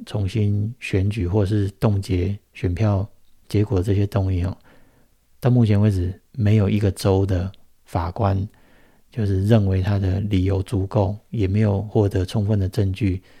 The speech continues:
支持他们发出这样子的命令，所以到目前为止没有，没有一个人听他的话，就只有他自己在那边急着跳脚。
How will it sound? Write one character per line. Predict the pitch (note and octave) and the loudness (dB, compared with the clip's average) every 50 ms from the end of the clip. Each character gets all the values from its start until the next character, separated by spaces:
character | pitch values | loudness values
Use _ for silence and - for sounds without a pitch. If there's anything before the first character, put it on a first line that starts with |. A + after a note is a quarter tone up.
| - - _ _ - | -20 -20 _ _ -6
支 | - A#2 | -4 -2
持 | G#2 G2+ G2 | 0 0 0
他 | F#2+ G2+ G2+ | 0 0 0
们 | F#2+ F#2+ F#2+ G2 - - | 0 0 -2 -4 -6 -6
发 | - G#2+ | -4 -4
出 | F#2+ - A2 G2+ | -2 0 0 0
这 | G2+ - | 0 0
样 | G2+ F#2+ F#2 F2+ | 0 0 0 -2
子 | G2+ G2 | -4 -4
的 | F2+ F#2 F2+ F#2 G2 A#2 | -4 -4 -4 -6 -6 -2
命 | C3+ A2 G2+ F#2 F#2+ | 0 0 2 2 2
令， | F#2+ F2+ F#2+ - _ _ - - - - - | 0 -2 -4 -6 _ _ -20 -20 -20 -20 -8
所 | - - G#2+ | -4 0 0
以 | G2+ F#2 - - - - _ _ _ | 0 0 -2 -6 -14 -20 _ _ _
到 | - B2+ | -2 0
目 | A#2 A2+ G#2+ | 2 2 2
前 | G2+ G#2 G2+ | 2 2 2
为 | G2+ G2+ | 2 0
止 | F#2+ F#2 F#2 | 0 -2 -2
没 | F#2 F#2 G2 G#2 | -2 0 2 2
有， | A2 G2 - - - _ - | 2 2 0 -2 -6 _ -4
没 | - A2 | 0 0
有 | G2+ G#2 | 2 2
一 | A2+ G#2+ | 2 2
个 | G#2+ | 2
人 | F#2+ F#2 F#2+ | 2 2 0
听 | - A2 G2+ | 0 0 0
他 | G2 G2+ G2 | 2 2 0
的 | F#2 F2 | 0 0
话， | F2+ F#2+ F#2 F#2+ - _ _ _ - - | 0 0 -2 -2 -6 _ _ _ -8 -6
就 | - G#2 | -4 -2
只 | - G#2+ | 0 2
有 | G#2 F#2 | 0 0
他 | - - A2+ G#2+ G#2 G2 | 0 0 0 0 0 0
自 | - G#2+ | 0 -2
己 | F#2+ F#2 | -2 0
在 | - G2+ G2 F#2+ | 0 0 0 0
那 | G2 | 0
边 | G2 F#2+ G2 G2 | 0 -2 -2 -4
急 | - - G2 F#2 | -4 -6 -6 -4
着 | F#2 F#2 | -4 -2
跳 | - - G2 F#2 | -2 -2 -2 -2
脚。 | E2+ - - | -4 -6 -10